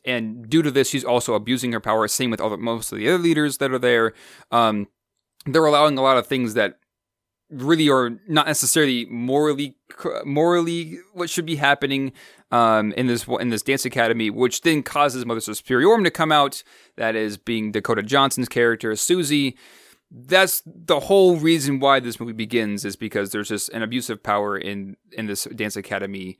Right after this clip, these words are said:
Uh, and this is one of the reasons why, is those who are voting for Mother Marcos in this opening, they will eventually meet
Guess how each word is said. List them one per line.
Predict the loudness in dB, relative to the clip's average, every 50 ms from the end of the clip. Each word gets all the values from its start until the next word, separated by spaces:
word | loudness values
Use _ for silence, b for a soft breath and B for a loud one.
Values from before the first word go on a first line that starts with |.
| _ _ _ _ _ -10
Uh, | -6 -2 -2 0 0 -2 -4 -4 -2
and | 0 2 2 2 0 -2 -2
this | -2 -2 -2 -2
is | -2 -2
one | -2 -2
of | -2 -2
the | -2
reasons | -4 -4 -4 -6 -8 -8 -4
why, | -2 -2 -2 -2 -4
is | -6 -6 -8 -10 -10 _
those | -2 0 2 2 2 0 0
who | 0 0
are | 0 2
voting | 2 0 0 0 -2
for | -4 -4 -4
Mother | -4 -2
Marcos | 0 2 2 2 2 0 -2 -2 0 -2 -2 -4 -8 -10 -12 b b b b b
in | -2 -2
this | 0 2
opening, | 2 2 2 2 0 -2 -2 -4 -4 -6 -10 b b b
they | b 0 2 2
will | 4 4 4 2
eventually | 2 2 0 0 0 0 -2 -2 -2 0 -2 -4 -8 _ _ -8
meet | -4 0 0 2 0 0 -2 -6 -10